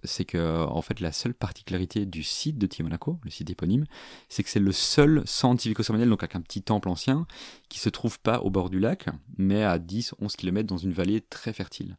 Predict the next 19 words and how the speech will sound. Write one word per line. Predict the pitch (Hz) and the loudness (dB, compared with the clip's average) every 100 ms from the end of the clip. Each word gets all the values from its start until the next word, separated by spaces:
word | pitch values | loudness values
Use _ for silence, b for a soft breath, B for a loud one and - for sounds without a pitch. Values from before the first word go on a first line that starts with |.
| - | -2
Et | - 101 | 4 4
on | |
se | - | 6
rend | 101 | 4
compte | - 131 | 4 2
qu'à, | - 85 85 82 82 80 78 | 2 2 4 2 2 0 0
à | - | 0
la | 78 | 2
même | 87 131 | 4 6
époque, | 123 - 120 - | 6 4 0 0
en | - | -6
fait, | - | -4
a | 78 | -4
coïncidé | - 110 - 104 | 0 0 0 -2
un | 104 82 | -2 -2
grand | 90 131 123 | 2 2 2
événement | 101 98 107 110 95 | 2 4 4 4 2
de, | 76 | -2
une | 78 78 | -4 -6